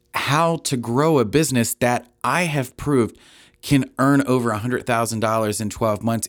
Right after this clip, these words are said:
if you just work my system right. If you work my system the way I work my system, you will be great.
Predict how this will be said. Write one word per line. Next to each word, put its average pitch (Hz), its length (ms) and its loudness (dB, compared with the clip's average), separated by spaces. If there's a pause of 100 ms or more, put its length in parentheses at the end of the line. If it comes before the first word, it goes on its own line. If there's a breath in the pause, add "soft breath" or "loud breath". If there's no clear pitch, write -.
if 131 160 -4
you 151 80 -2
just 139 240 -4
work 107 400 -2
my 104 160 -2
system 98 520 -2
right. - 300 -10 (260 loud breath)
If - 160 -6
you 139 200 2
work 170 280 2
my 156 200 0
system 151 480 -2
the 120 80 4
way 127 240 2
I 120 160 0
work 127 320 0
my 107 180 0
system, 123 560 -2
you 107 300 0
will 123 300 2
be 117 260 0
great. 92 720 -6